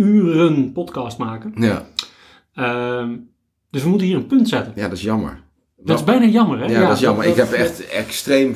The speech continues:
Speaker 2: ook over Rebel Rebel heb ik nog een hele andere passage. Ik, ik zal hem met je delen, Rogier. Eh, je, Rogier, die is verantwoordelijk voor de website, dus die zet het er keurig al netjes op.
Speaker 1: Ja,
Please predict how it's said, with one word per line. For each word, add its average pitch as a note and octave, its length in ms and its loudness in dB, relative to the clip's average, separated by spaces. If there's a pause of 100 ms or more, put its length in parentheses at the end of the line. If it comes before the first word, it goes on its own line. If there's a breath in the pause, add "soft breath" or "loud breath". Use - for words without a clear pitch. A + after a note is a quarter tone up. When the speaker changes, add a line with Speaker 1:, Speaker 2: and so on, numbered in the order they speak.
Speaker 2:
ook A2+ 220 -2
over A2+ 220 -2
Rebel G#2+ 320 2
Rebel G#2 180 0
heb G2 120 -6
ik G2+ 120 -12
nog G#2+ 120 -6
een G#2+ 80 -8
hele B2 480 2
andere G#2 300 -2
passage. F#2 520 -4
Ik, - 100 -16
ik G2 200 -8
zal G#2 160 0
hem G2+ 160 0
met F#2+ 140 0
je F#2 80 -4
delen, G2+ 300 2
Rogier. F#2+ 560 -2
Eh, F2+ 220 -4
je, F2 200 -2
Rogier, F#2+ 440 -2
die F2 140 0
is F2+ 100 -6
verantwoordelijk F2+ 480 -4
voor - 120 -10
de D#2+ 60 -8
website, F#2 420 -2
dus D#2 160 -8
die F2+ 120 -8
zet F#2 140 -2
het F2+ 120 -10
er - 100 -14
keurig F#2+ 300 2
al F2+ 100 0
netjes F2 360 0
op. F#2+ 160 -6
Speaker 1:
Ja, F#3+ 140 4